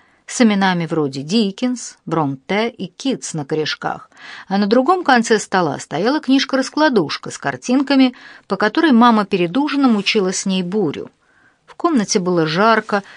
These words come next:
волосы девочки прилипли ко лбу, в перегретом воздухе кругами летала ленивая муха, чьё непрерывное жужжание навевало мысль об угрозе, неотступной, но пока ещё далёкой.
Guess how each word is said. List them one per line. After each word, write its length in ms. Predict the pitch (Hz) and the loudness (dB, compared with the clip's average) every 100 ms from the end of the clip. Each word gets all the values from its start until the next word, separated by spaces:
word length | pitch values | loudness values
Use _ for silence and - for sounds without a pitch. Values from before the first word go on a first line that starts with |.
| - | -8
волосы 380 | 196 240 226 - | 2 4 4 0
девочки 460 | 202 214 196 - - | 2 4 2 -4 0
прилипли 420 | 214 202 196 180 | 2 2 2 -2
ко 220 | 185 185 | 0 0
лбу, 380 | 175 220 285 269 - - | 0 0 0 -2 -10 -20
в 80 | - | 0
перегретом 580 | 233 214 269 262 226 | 2 4 4 6 4
воздухе 520 | 214 269 214 208 - 185 | 4 2 2 0 0 -2
кругами 500 | - 202 240 226 185 | 0 0 2 2 2
летала 400 | 175 220 196 175 | 0 2 2 2
ленивая 520 | 175 180 175 165 170 | 0 0 0 0 2
муха, 420 | 240 320 269 254 - - | 2 2 0 0 -2 -18
чьё 240 | - - 226 | -4 2 4
непрерывное 640 | 214 220 226 226 202 202 | 4 4 4 6 4 0
жужжание 680 | 185 196 185 233 277 190 160 | 0 0 0 2 2 2 0
навевало 500 | 175 196 240 277 233 | 0 2 4 4 4
мысль 360 | 208 240 233 202 | 2 2 2 -2
об 120 | 185 | -2
угрозе, 600 | 214 254 277 147 139 - _ _ | -2 2 2 2 -2 -12 _ _
неотступной, 800 | 175 170 - - 269 175 151 - _ _ | -4 -4 -4 0 0 -2 -8 -10 _ _
но 100 | 175 | -6
пока 260 | 160 156 147 | -2 -2 0
ещё 300 | 135 - 151 | 0 -2 -4
далёкой. 640 | 156 190 147 - 151 - | -2 -2 -2 -6 -14 -18